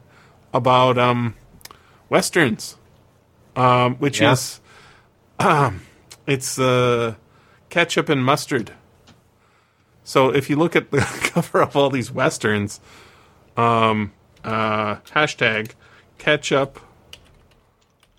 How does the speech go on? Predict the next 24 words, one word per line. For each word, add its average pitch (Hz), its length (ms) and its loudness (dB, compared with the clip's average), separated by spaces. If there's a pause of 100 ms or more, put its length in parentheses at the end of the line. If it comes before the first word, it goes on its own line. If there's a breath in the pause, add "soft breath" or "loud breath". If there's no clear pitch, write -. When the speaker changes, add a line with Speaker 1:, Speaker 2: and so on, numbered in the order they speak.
(140)
Speaker 1:
<laughs> - 520 -12 (500 loud breath)
and 120 260 -2
mustard 110 600 0 (1500)
get 135 160 4
up. 104 140 0 (840)
<laughs> - 0 -
I - 1900 -4 (300)
don't 277 240 0
know 240 80 -2
what 226 140 2
it 196 60 0
means 175 420 0 (140)
other 156 220 0
than 123 260 0 (280 loud breath)
they 127 80 -4
Speaker 2:
I - 20 2
don't 165 80 2
Speaker 1:
like 156 140 2
Speaker 2:
follow. 139 420 0
Ketchup, 139 400 -2
mustard? 120 540 0 (280)
Speaker 1:
So 175 440 2
they 165 160 2
wear 180 440 2